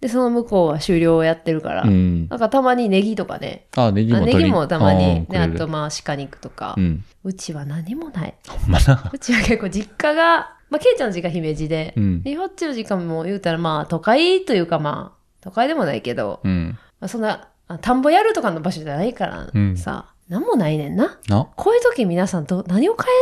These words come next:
Speaker 1: してるんですかね？
Speaker 2: ほんまな。
Speaker 1: <laughs> どうしたらいいんでしょう？もうシャインマスカットに勝てるもんないよな。
Speaker 2: <laughs> ないない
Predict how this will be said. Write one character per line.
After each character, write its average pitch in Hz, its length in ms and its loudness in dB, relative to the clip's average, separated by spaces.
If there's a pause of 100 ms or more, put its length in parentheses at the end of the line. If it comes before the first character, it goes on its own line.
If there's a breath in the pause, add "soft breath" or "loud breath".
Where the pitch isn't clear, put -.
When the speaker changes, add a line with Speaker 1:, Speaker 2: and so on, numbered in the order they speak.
(140)
Speaker 1:
し - 120 -2
て 480 80 2
る 453 100 4
ん 370 40 2
で 240 60 2
す - 100 -4
か 160 140 -4
ね？ - 220 2
Speaker 2:
ほ 123 80 6
ん 127 40 6
ま 175 120 6
な。 139 220 6
Speaker 1:
<laughs> - 40 0
ど 156 160 6
う 135 60 2
し 147 520 0 (720)
た 480 80 0
ら 339 60 -2
い 247 60 -2
い - 20 -4
ん 214 40 -6
で 190 120 -2
し 190 80 -6
ょ 160 60 -2
う？ - 180 -10
も 185 60 -2
う - 20 -2
シ - 120 -4
ャ - 40 -8
イ - 20 -10
ン 494 260 2
マ 494 140 2
ス 494 100 -8
カ 480 120 -4
ッ 440 120 -6
ト 240 120 0
に 175 60 -2
勝 202 220 0
て 226 80 -2
る 233 120 0
も 240 60 -2
ん - 20 -12 (800 loud breath)
な 262 100 2
い 359 160 -4
よ 440 240 4
な。 151 140 0 (100)
Speaker 2:
<laughs> - 20 -4
な 120 40 0
い 117 40 2
な 104 80 0
い 87 40 -4